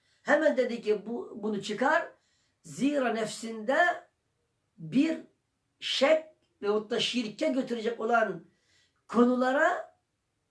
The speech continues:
isabet etmiş olursun." diyor Allah Resulü. Hemen uyardı diyor, "Bunu kaldır.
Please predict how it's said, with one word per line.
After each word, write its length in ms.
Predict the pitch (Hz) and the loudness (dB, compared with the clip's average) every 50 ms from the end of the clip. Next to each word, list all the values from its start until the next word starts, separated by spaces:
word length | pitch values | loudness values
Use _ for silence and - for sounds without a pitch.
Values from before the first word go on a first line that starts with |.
| _ _ - | _ _ -6
isabet 520 | 240 214 - - 226 160 - 226 214 - 208 | -4 -2 0 2 4 4 4 2 0 -2 -4
etmiş 340 | 185 - 185 165 - - | -6 -8 -8 -12 -10 -8
olursun." 360 | 180 175 165 160 - - - - | -8 -6 -8 -8 -10 -12 -14 -12
diyor 100 | - - | -10 -10
Allah 240 | 175 175 - - | -10 -10 -10 -10
Resulü. 220 | 151 160 - - - | -12 -14 -14 -10 -4
Hemen 380 | - 370 480 480 480 415 381 | 0 0 4 4 4 4 4
uyardı 320 | 302 277 262 233 220 220 214 | 6 6 6 6 4 2 2
diyor, 180 | 254 233 240 | 0 -2 -2
"Bunu 200 | - 247 240 233 | -2 -2 -2 -2
kaldır. 460 | - 220 226 220 196 - - - - | 2 2 2 2 2 -2 -4 -6 -16